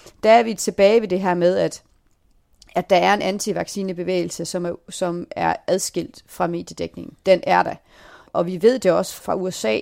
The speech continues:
øh, med de mæslingeudbrud, der har været nu her, at det har været i små,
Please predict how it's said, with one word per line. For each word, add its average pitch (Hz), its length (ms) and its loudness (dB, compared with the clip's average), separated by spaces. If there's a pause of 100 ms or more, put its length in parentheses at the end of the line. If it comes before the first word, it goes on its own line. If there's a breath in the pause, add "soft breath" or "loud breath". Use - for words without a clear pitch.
(100)
øh, 170 200 -6
med 165 260 -8
de 202 120 -8
mæslingeudbrud, 180 760 -6
der - 80 -8
har 170 120 -6
været 180 220 0
nu 208 100 -6
her, 190 240 0 (600 loud breath)
at - 320 -2
det 196 80 0
har 180 180 0
været 175 420 0
i 214 60 -6
små, 226 520 0